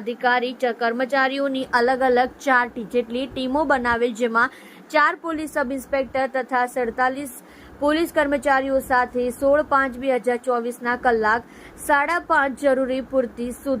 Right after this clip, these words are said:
સાધન સામગ્રી સાથે સચિન જે આઈ ડી સી પોલીસ સ્ટેશન વિસ્તારમાં આવેલ તમામ એન્ટ્રી તથા એક્ઝિટ પોઇન્ટ પર વાહન ચેકિંગ તથા સચિન જે આઈ ડી સી પાલીગામ ત્રણ રસ્તાથી પાલીગામ કાલી માતા મંદિર સુધીના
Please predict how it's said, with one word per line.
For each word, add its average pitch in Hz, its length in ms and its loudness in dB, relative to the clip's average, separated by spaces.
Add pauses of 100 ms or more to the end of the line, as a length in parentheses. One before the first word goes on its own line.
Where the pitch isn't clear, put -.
(100)
સાધન 254 560 0
સામગ્રી 240 560 -2
સાથે 233 300 0
સચિન 247 500 -4
જે 240 80 4
આઈ 226 160 0
ડી 220 120 -8
સી 233 200 -10
પોલીસ 220 240 2
સ્ટેશન 269 440 -4
વિસ્તારમાં 226 540 0
આવેલ 226 260 2 (460)
તમામ 320 480 2
એન્ટ્રી 294 380 -6
તથા 269 320 0
એક્ઝિટ 247 440 -4
પોઇન્ટ 233 380 0
પર 240 140 2 (100)
વાહન 233 320 -2
ચેકિંગ 233 420 -2
તથા 233 280 0
સચિન 269 480 -4
જે 277 100 0
આઈ 269 100 -4
ડી 262 160 -6
સી 262 220 -10
પાલીગામ 233 580 0 (400)
ત્રણ 349 300 2
રસ્તાથી 311 500 -2
પાલીગામ 277 580 0
કાલી 262 300 0
માતા 247 340 -2
મંદિર 240 320 -4
સુધીના 240 480 0